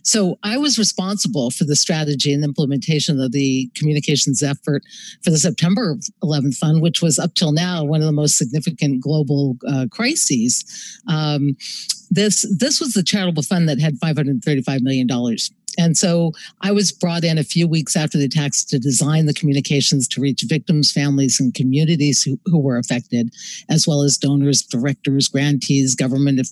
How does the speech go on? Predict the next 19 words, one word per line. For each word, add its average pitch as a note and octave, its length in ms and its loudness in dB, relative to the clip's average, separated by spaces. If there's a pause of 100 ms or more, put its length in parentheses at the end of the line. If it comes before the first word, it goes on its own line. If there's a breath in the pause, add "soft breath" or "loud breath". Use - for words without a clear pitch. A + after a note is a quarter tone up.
officials, C3+ 520 0
and B2+ 120 2
a - 20 2
global C3 340 0
media D#3 360 2
audience. B2 760 -2 (640 loud breath)
And, D#3+ 380 0
um, D3+ 300 -2
and G#3 160 -2
I G3 100 0
worked A#3 240 0
for B3+ 140 -2
New G#3+ 80 2
York A3 180 0
City F#3 240 2
for F#3+ 140 -2
ten G3 260 2
years, F3 500 0
handling F3 440 2